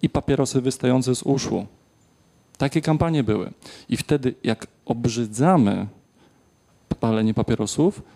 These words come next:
ludzie zaczynają negatywnie to kojarzyć i kiedy sięgają po papieros, to mają takie, „E, to jest takie niefajne, nie? To ja nie chcę”. I wątek islamu spróbujmy, i są takie pomysły konstruktywne,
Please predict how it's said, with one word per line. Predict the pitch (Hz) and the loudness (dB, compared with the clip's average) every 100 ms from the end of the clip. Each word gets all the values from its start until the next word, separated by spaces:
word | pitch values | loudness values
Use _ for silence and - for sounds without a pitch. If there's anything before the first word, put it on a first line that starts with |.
| _ | _
ludzie | 117 120 | -2 0
zaczynają | 120 123 - 120 131 117 | 0 -2 0 4 4 4
negatywnie | 110 110 117 117 - 180 170 123 | 2 2 2 0 -2 0 2 0
to | - | 0
kojarzyć | - 113 104 101 135 180 - | 0 2 2 2 0 0 -6
i | - | -8
kiedy | 123 113 | -4 -2
sięgają | - 110 117 151 156 | -2 0 2 2 0
po | 123 | -2
papieros, | 120 - 107 110 165 - - - | -2 -2 0 2 0 -4 -14 -14
to | - | -2
mają | 113 131 | 2 2
takie, | 127 123 127 120 - - | 2 0 0 -2 -6 -2
„E, | 143 160 170 160 | 2 4 4 2
to | 131 | 0
jest | 110 | -2
takie | - 110 113 | -4 -2 0
niefajne, | 104 101 107 104 101 | 0 0 0 0 0
nie? | 101 117 | 0 0
To | 123 | 0
ja | 120 | 0
nie | 117 120 | 2 0
chcę”. | 113 - - - - - - - _ - | -2 -8 -10 -12 -18 -20 -20 -20 _ -4
I | 127 _ _ _ _ - | -4 _ _ _ _ -6
wątek | 107 160 180 - | 0 0 -2 -6
islamu | 139 - 131 175 143 104 120 151 _ _ - | -8 -4 0 2 2 2 -2 -6 _ _ -12
spróbujmy, | - - 123 117 139 113 101 120 147 | -8 -4 -4 0 2 2 2 0 -2
i | 117 | -6
są | - 101 | -2 -2
takie | 117 147 | 0 0
pomysły | - 170 143 - - | 2 2 2 -2 -6
konstruktywne, | - 120 - 143 - 165 101 - | -2 -2 -2 -4 0 0 -2 -8